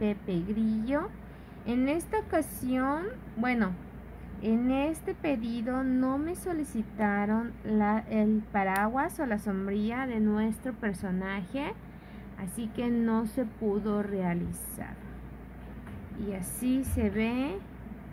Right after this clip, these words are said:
ya súper bien su trajecito. Y así ya quedó nuestro personaje de Pepe Grillo. Ya tenemos listo lo que fue el sombrerito, cosimos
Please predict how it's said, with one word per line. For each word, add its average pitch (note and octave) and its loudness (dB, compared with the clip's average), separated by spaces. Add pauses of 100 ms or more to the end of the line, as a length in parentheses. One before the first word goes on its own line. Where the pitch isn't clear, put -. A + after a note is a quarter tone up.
(420)
ya G#3+ 4
súper G#3+ 2
bien A3 2
su C4+ -2
trajecito. G#3 -2 (1200)
Y A3 6
así B3+ 2
ya A#3+ 4
quedó A#3+ 2
nuestro C4 0
personaje A3 0
de G3 0 (120)
Pepe A3 2
Grillo. A3 0 (640)
Ya G#3+ 4
tenemos A3 2 (140)
listo A#3 0
lo A3+ 0
que G#3 0
fue G#3 0
el G3+ 0
sombrerito, A3+ 0
cosimos A#3 0